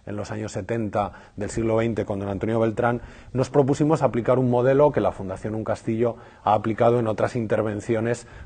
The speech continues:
para la recuperación del patrimonio, fundamentalmente el patrimonio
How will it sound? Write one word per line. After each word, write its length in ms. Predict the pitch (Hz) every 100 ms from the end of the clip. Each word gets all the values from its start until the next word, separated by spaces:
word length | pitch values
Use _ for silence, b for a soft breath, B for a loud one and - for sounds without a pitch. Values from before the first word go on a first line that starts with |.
| -
para 180 | 120
la 100 | 120
recuperación 540 | 110 107 104 104 101 110
del 140 | 104
patrimonio, 580 | 101 87 92 85 73 65
fundamentalmente 720 | - 90 90 90 98 101 101
el 80 | 98
patrimonio 640 | 101 98 95 101 101 98